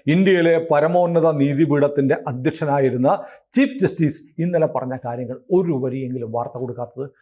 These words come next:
അവർക്ക് മറ്റേ കഥ അതേപോലെ നിൽക്കണം. ഇനി നമുക്ക് മറ്റൊന്നുകൂടെ ആലോചിക്കാം.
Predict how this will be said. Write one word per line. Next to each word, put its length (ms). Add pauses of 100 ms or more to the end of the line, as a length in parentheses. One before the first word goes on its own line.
(160)
അവർക്ക് 360
മറ്റേ 300
കഥ 120 (680)
അതേപോലെ 380
നിൽക്കണം. 260 (400)
ഇനി 160 (560)
നമുക്ക് 280
മറ്റൊന്നുകൂടെ 680
ആലോചിക്കാം. 400